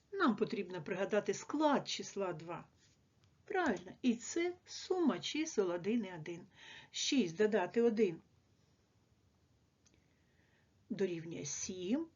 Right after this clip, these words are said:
а сім додати один дорівнює вісім.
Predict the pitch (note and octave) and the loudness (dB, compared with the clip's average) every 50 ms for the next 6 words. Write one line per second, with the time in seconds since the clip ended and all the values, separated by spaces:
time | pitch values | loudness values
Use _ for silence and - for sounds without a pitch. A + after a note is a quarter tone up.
0 | _ - G#3+ - - - F#3+ F#3 G3+ A#3 E4 E4+ F#4 F4+ F4+ F#4 F4 F4 F4 F4+ | _ -8 -6 -6 -6 -6 -8 -6 -4 -2 -2 0 -2 -2 0 0 0 2 2 2
1 | F4 E4+ E4+ - _ _ _ _ _ _ _ _ _ _ _ _ _ _ _ - | 0 0 -2 -4 _ _ _ _ _ _ _ _ _ _ _ _ _ _ _ -14
2 | - A3 E3 G3 F3 E3+ F#3 F3+ E3 G#3 B3 B3 C4 C4 D4 C#4+ C4 - - - | -10 -6 -4 -4 -4 -4 -6 -6 -2 0 2 2 2 2 0 0 -2 -4 -8 -10
3 | F3 | -14